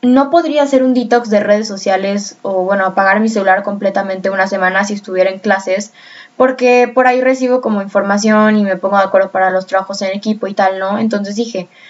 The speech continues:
"Voy a aprovechar una semana de vacaciones y tal".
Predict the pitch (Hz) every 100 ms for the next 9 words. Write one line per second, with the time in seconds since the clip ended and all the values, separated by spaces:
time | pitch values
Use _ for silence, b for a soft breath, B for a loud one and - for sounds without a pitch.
0 | B _ 285 311 247 208 226 220 233 214
1 | 196 190 190 196 214 - _ 202 190 185
2 | 180 180 180 180 180 185 180 196 196 190
3 | 190 220 214 202 185 190 226